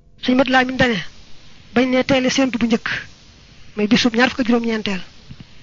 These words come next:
Kaamil bi àgg na, bañ teg ko ci loxoy sëriñ bi. Te nee na,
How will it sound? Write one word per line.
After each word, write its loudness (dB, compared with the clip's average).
Kaamil 4
bi 0
àgg 0
na, -4
bañ 2
teg 0
ko -4
ci -2
loxoy 2
sëriñ -4
bi. -8
Te 4
nee 4
na, 0